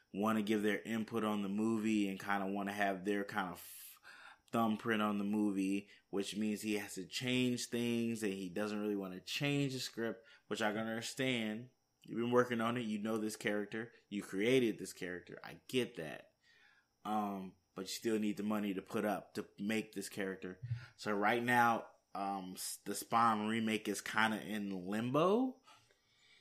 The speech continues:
He's still trying to give it time, but he's going on record saying that he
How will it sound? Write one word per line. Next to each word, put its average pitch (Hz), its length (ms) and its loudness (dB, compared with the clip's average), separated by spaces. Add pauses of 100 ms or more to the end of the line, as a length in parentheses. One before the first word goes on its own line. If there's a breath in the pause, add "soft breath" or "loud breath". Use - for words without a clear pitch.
(1000 soft breath)
He's 120 300 0
still 127 480 6
trying 120 260 4
to 113 60 0
give 117 160 4
it 107 120 4
time, 113 520 4 (380 loud breath)
but 101 120 0
he's 110 300 0
going 113 300 2
on 110 140 4
record 110 300 2
saying 104 380 -2
that 101 220 2
he 110 640 -2